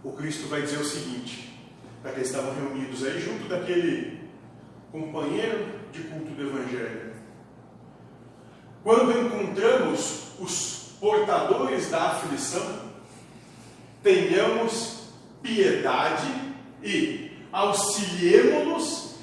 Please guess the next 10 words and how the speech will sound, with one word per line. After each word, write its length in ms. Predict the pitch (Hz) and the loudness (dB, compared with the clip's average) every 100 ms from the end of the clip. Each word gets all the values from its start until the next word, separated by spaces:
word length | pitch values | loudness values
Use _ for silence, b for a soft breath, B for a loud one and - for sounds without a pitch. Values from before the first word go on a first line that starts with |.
| - | -16
na 220 | 160 180 - | -4 -2 0
reconquista 1120 | - 143 - - 226 - - - - - 277 - | 0 0 0 0 -2 -2 -4 -6 -2 -2 0 0
da 180 | - 285 | 0 0
paz 680 | - 214 - - - - - | 0 -2 -2 -6 -10 -14 -12
íntima. 680 | 196 190 - - 117 113 113 - - - - - - - - - - - - - - - - | -8 -8 -6 -8 -8 -8 -10 -14 -20 -20 -20 -20 -20 -20 -20 -20 -20 -20 -20 -20 -20 -20 -6
O 100 | 190 | -4
touro 720 | - - 262 302 277 - - | -4 -4 0 2 2 2 2
retém 460 | 190 190 226 233 233 | 2 2 2 2 0
os 80 | - | 0
chifres 920 | - - - 262 320 - - - | -2 -2 -2 -2 -2 -4 -8 -12